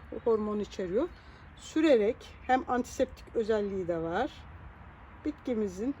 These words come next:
bu kısmını güzelle balla da sıvazlıyoruz. Ve daha sonra toprağa yerleştiriyoruz ve üstünü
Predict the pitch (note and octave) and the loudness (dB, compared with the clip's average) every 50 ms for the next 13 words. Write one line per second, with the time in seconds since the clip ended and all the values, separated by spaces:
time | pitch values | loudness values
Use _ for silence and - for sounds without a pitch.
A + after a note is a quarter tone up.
0 | A3+ A#3 C4 - - - - - A#3 G3+ F#3+ F#3+ F#3 G#3 G#3+ A3+ G#3+ G3+ F#3+ F#3+ | -6 -6 -6 -6 -6 -10 -10 -6 -4 -2 -2 -2 -2 -4 -4 -2 -2 0 0 -2
1 | F3+ F3+ G#3+ G#3+ G#3 G3 F#3 F3 F3+ F3 - - - A3+ G#3+ G#3+ G3+ F#3+ F3+ F#3 | -2 -2 -2 0 0 0 0 0 -2 -4 -4 -4 -4 -2 0 0 0 -2 -4 -4
2 | F#3+ F#3 F3 F3 E3+ F#3 G#3 C4 C#4+ - - - - - - - - - - - | -2 -2 -2 -2 0 0 0 0 0 -2 -6 -16 -20 -20 -20 -20 -20 -20 -14 -10
3 | - B3 B3+ - D4 D4 C#4 B3+ A#3+ - - A3 F#3+ F3+ F3 E3+ E3 E3 E3+ F3+ | -10 -10 -6 -2 2 4 6 6 4 2 0 -2 -2 0 0 -2 -2 -2 -2 -2
4 | G3+ A3+ B3+ D4 C#4+ - - - - - - - - - - - - - - D#4 | 0 0 0 0 -2 -6 -12 -18 -18 -18 -18 -18 -18 -18 -18 -18 -10 -4 -2 -2
5 | D4 - - G#3+ G3+ G3 G3 G#3 B3 C#4+ C#4 C4 B3 A3+ A3 - - - - G#3 | -2 0 0 0 2 2 2 4 4 4 4 4 4 2 2 0 -2 -6 -8 -6
6 | F#3 G3 F#3 F3+ F3 F3+ G#3 A#3+ C4+ C#4+ D4+ D#4 D#4+ F4 E4+ - - - - - | -4 -2 -2 -2 0 2 2 4 4 4 4 2 2 2 0 -2 -8 -16 -16 -16
7 | - - - - - - - - - - - A3+ A#3+ B3 B3 B3+ C4+ D4 D#4+ D#4 | -18 -18 -18 -18 -18 -18 -18 -18 -18 -14 0 4 4 6 6 6 6 4 2 0
8 | - - - D4+ - - - - G#3+ G3+ G3 G#3 C4 D#4 F4+ | -2 -6 -8 -10 -10 -8 -6 -2 0 0 2 2 2 2 2